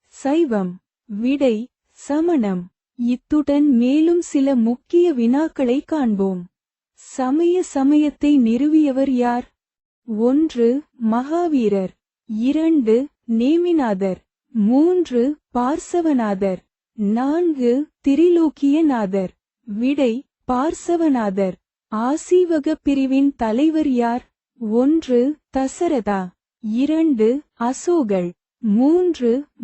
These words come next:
மகாவீரர். நான்கு மட்கலி கோசலர். விடை மட்கலி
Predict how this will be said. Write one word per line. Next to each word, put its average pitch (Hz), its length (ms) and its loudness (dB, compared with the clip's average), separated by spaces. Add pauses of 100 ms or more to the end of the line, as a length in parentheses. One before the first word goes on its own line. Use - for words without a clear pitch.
மகாவீரர். 240 840 -2 (380)
நான்கு 262 840 0 (280)
மட்கலி 339 500 2 (120)
கோசலர். 220 560 -2 (320)
விடை 240 580 -2 (340)
மட்கலி 339 500 2